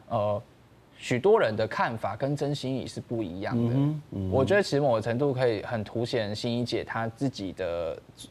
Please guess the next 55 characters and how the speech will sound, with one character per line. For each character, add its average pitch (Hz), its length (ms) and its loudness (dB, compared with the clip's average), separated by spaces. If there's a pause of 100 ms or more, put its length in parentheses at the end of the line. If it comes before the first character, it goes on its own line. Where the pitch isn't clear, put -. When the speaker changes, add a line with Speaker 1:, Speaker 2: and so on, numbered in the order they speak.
Speaker 1:
那 160 120 2
个 131 60 2
状 123 220 0
态 127 160 -2
的 107 120 -6
独 92 200 -10
特 101 220 -4
性。 - 280 -8
Speaker 2:
嗯， 98 260 -2 (280)
嗯。 101 80 -4
Speaker 1:
是， 117 160 2
所 170 140 4
以 190 40 8
我 131 140 6
觉 131 140 2
得 139 80 4
其 131 160 0
实 123 220 2
会 143 180 2
去， 139 240 2
会 139 160 2
特 139 180 2
别 110 160 2
去 120 360 0 (340)
拍 131 140 -2
那 139 200 2
一 135 140 0
场， 104 260 -4
其 110 160 -6
实 107 120 0
是 113 340 0
我 104 100 -2
想 107 200 -4
去 127 100 0
凸 117 160 -2
显 110 180 -4
她 110 200 -4
的 107 100 0
那 110 160 -4
个 101 400 -6
独 107 160 -4
特 107 180 0
性 110 300 -4 (380)
出 104 220 0
来。 101 80 0
Speaker 2:
嗯 98 40 -2
哼， 98 60 -2 (300)
嗯 110 200 0
哼。 107 180 0 (600)
这 302 120 2
些 277 220 6 (400)
过 254 200 4
程 117 200 2
当 143 180 4
中， 151 400 4